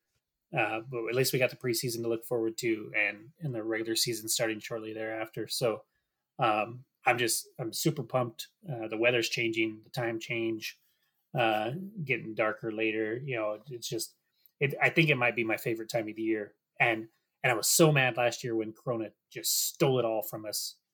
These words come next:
And I didn't have the Masters, I didn't have basketball, I didn't have soccer, I didn't have anything last year. So, so I'm doubly excited for this year. Uh, and we're gonna cover just about everything, at least in brief, uh,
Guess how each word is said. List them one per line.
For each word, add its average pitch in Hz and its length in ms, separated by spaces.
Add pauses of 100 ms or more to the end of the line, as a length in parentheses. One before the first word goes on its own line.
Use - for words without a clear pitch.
(340)
And 104 260
I 101 60
didn't 110 180
have 107 100
the 107 80
Masters, 117 440
I 107 40
didn't 110 180
have 98 140
basketball, 110 500
I 104 60
didn't 104 160
have 110 160 (800)
soccer, 120 540
I 107 60
didn't 110 180
have 117 120
anything 113 380
last 104 260
year. 113 140
So, 110 320 (420)
so - 180
I'm 113 220 (580)
doubly 143 320
excited 123 440
for 123 160
this 113 260
year. 113 320 (320)
Uh, 110 360 (160)
and 139 140
we're 117 100
gonna 131 180
cover 131 500 (480)
just 170 220
about 190 160
everything, 131 640
at 117 180
least 127 300 (360)
in 113 440
brief, 120 440 (180)
uh, 113 360